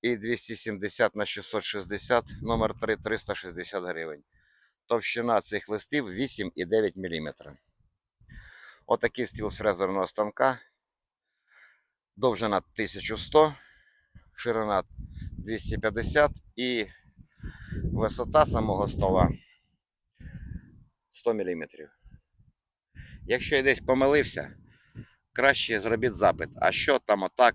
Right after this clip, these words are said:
чи чому так. Ну, щоб не було потім порозумінь різного плану. Так, на цьому все.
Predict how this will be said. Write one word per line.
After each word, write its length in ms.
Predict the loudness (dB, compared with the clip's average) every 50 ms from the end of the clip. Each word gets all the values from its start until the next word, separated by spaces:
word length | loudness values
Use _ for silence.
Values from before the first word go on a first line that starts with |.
| 2 -10
чи 200 | -10 -10 -10 -8
чому 320 | -6 -4 -4 -2 -2 -2 -2 2
так. 220 | 4 4 4 4 _ -8 -20 _ _ -20 -20 -20 _ _ _ _ _ -20 -20 _ _ -8 -8
Ну, 60 | -4
щоб 220 | 0 2 2 2
не 120 | 2 0 2
було 260 | 2 4 4 4 2
потім 300 | 2 -2 -2 -2 -4 -4
порозумінь 600 | -2 -2 -2 -2 -4 -4 -4 -4 -4 -6 -8 -14 _ _ _ _ _ _ _ _ _ _ -8
різного 360 | -8 -8 -6 -4 -2 0 2
плану. 360 | 4 4 4 4 2 2 0 -2 -2 -4 -4 -4 -4 -4 -2 0 4 4 4 4 4 2 2 2 2 0 0 -2 -2 4 6
Так, 180 | 6 6 8
на 100 | 6 0
цьому 280 | 2 2 2 4 4 4
все. 320 | 2 6 8 8 8 8